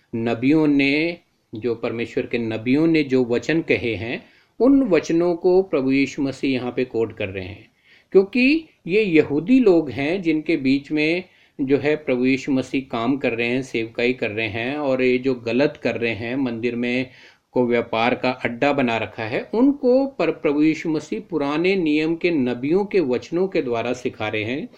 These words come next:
कि लिखा है। यशाया नबी की पुस्तक उसका छप्पन अध्याय सात वचन प्रभु यीशु मसीह यहाँ पे कोट करते हुए दिखाई दे रहे हैं। उनको लिखा है यहाँ पे कि उनको मैं अपने पवित्र पर्वत पर लाऊंगा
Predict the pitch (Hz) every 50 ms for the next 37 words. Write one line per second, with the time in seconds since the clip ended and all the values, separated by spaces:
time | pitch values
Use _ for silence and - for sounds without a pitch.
0 | _ _ _ _ _ _ - 202 185 156 151 143 151 147 - - 180 151 127 117
1 | 98 - - - - - - - - _ _ - 135 135 - - 185 208 220 220
2 | 214 196 190 208 214 208 214 214 202 - 175 156 - - 190 180 180 180 165 -
3 | - - 160 156 160 160 156 156 - - - 135 - - - 185 190 185 160 131
4 | 117 - 131 127 135 147 143 - 147 127 127 127 - 127 127 123 - 151 147 151
5 | 147 139 123 120 123 123 123 123 - 135 123 117 - 160 160 147 117 123 123 -
6 | 123 - - 131 120 120 113 - - 110 - - 110 104 113 110 107 110 101 -
7 | 113 107 101 104 104 95 101 101 101 - - _ _ _ _ _ _ _ _ _
8 | _ - 139 147 143 143 165 165 175 175 185 170 175 - _ _ _ _ _ 135
9 | 135 131 - 151 143 147 165 170 170 160 151 151 160 190 269 302 - _ _ _
10 | _ _ _ - 214 233 - 185 180 190 202 202 226 247 240 240 233 226 226 185
11 | 165 - - 196 196 202 196 - 156 139 139 156 160 160 - 196 190 160 - 147
12 | 120 123 131 147 151 - - 175 139 131 123 110 110 113 117 120 120 120 120 123
13 | 143 208 - -